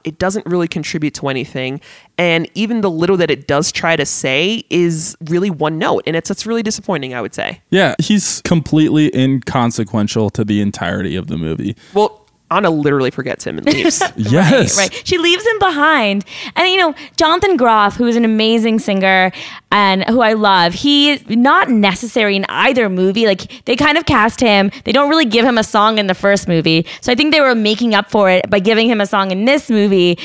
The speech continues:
Speaker 3: But then they didn't give him much of a plot or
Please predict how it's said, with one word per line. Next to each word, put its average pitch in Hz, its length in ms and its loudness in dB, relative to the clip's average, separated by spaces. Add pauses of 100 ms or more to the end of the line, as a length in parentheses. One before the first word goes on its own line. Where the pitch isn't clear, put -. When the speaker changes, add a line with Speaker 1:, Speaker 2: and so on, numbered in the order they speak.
(120)
Speaker 3:
But 226 100 -2
then 285 80 -2
they 330 120 2
didn't 330 280 -2
give 302 180 0
him 302 140 0
much 233 300 0
of 233 60 -2
a 208 80 2
plot 247 640 0
or 311 480 4